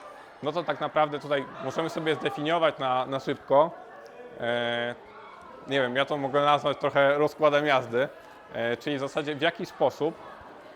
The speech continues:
e, mamy sobie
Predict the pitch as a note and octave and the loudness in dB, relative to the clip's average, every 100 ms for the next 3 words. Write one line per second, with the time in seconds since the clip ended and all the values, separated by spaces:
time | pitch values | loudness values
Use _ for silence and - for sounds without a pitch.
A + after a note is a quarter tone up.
0 | - - - - - A#2+ A2+ A#2 A#2 A#2 | -20 -20 -20 -18 -8 -6 -4 -6 -6 -6
1 | A#2 A#2 A2+ - - - - B2 D3 D#3 | -4 -6 -10 -18 -20 -20 -8 -2 0 -2
2 | - C#3+ C3 C3+ C3+ | -4 -2 0 0 -2